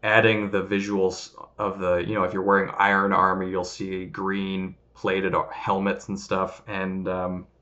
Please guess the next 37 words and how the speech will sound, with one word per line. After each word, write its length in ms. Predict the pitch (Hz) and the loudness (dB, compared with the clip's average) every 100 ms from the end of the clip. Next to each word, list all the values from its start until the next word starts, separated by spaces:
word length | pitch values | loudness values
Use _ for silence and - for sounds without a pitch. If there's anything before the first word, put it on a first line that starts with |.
| _ _ _ _ _ _ _ _ _ | _ _ _ _ _ _ _ _ _
that's, 320 | 143 147 - | 0 0 -6
that's 280 | - 135 135 | 2 2 4
a 40 | |
huge 640 | - - 123 123 113 101 - | -2 2 4 6 6 4 -2
addition, 380 | 104 110 117 135 | 0 2 2 2
surprisingly, 800 | 139 131 143 143 151 147 156 156 - - _ _ _ - | 2 4 6 6 4 6 6 4 -2 -18 _ _ _ 0
that 120 | 104 | 2
I'm 280 | 107 101 104 | 4 2 8
really 300 | 127 139 131 | 10 10 8
stoked 440 | - 120 110 110 | 6 6 6 8
on. 400 | 127 143 156 151 - - | 8 8 6 2 -6 -8
And, 600 | 104 101 101 101 101 95 - _ _ _ _ _ - | -2 0 2 2 0 -2 -8 _ _ _ _ _ -2
um, 500 | 104 101 98 95 95 - | 4 6 6 4 -4 0
the 100 | 110 | 6
one 160 | 117 | 6
thing 180 | 113 113 | 6 4
that 80 | 98 | 4
gets 180 | 107 - | 2 0
me 80 | 101 | 0
really 240 | 101 95 | 2 0
excited 360 | - 98 98 98 | 0 0 0 2
about 300 | 90 87 95 | 2 0 0
that 180 | 92 92 | 0 2
is 280 | 90 - - | 0 -6 -12
I 140 | 101 | -6
was 200 | 95 90 | -6 -6
testing 400 | - 113 107 104 | -4 -4 -2 0
out 320 | 101 95 92 - _ _ - | 2 2 0 -6 _ _ 0
putting, 260 | 107 107 | 2 2
like, 160 | 95 92 | 0 -4
a 60 | |
crown 540 | 92 - 92 98 113 123 | -6 -2 2 4 4 2
on 260 | 120 107 | 0 -2
one 120 | 110 107 | 0 0
of 80 | |
the 80 | 104 | 0
humans, 540 | 101 110 120 143 151 | -2 -2 0 0 -2